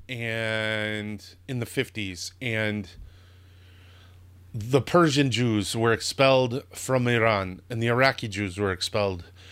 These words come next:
and the Moroccan Jews were expelled and all the Mizrahi and Sephardi came to Israel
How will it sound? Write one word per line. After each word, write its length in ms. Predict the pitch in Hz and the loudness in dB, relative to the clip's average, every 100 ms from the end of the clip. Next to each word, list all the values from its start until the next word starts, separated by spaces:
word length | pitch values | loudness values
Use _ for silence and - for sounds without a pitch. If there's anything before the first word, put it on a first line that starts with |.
| - - | -12 0
and 280 | 107 107 | 0 2
the 440 | 101 107 107 107 107 | 0 2 4 4 2
Moroccan 500 | 113 131 127 - 107 | 4 4 4 0 -2
Jews 240 | 98 98 | -2 -4
were 160 | 95 95 | -2 -2
expelled 560 | 90 - 104 95 92 95 | -4 -4 0 0 -2 -2
and 100 | 113 | 4
all 220 | 156 170 | 6 6
the 80 | 180 | 4
Mizrahi 760 | 170 123 120 139 147 - 139 | 4 2 4 4 4 2 4
and 140 | 127 107 | 4 2
Sephardi 560 | 117 - 127 127 120 | 0 2 4 4 4
came 480 | - 131 123 117 104 | -2 0 2 2 -2
to 240 | - - 160 | -8 -6 0
Israel 680 | 220 175 135 113 104 107 | 0 2 2 2 2 0